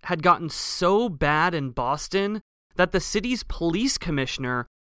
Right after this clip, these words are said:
was offering awards to schools with children who created the least amount of vandalism.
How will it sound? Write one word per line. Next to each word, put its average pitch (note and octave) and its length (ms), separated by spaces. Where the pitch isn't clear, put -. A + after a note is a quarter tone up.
was D3+ 220
offering A3 600
awards D#3+ 680
to D#3 100
schools D#3 400
with D3+ 140
children D#3 460
who D#3 160
created D3+ 500
the C3+ 120
least C#3 540
amount C#3 480
of C#3 120
vandalism. B2 680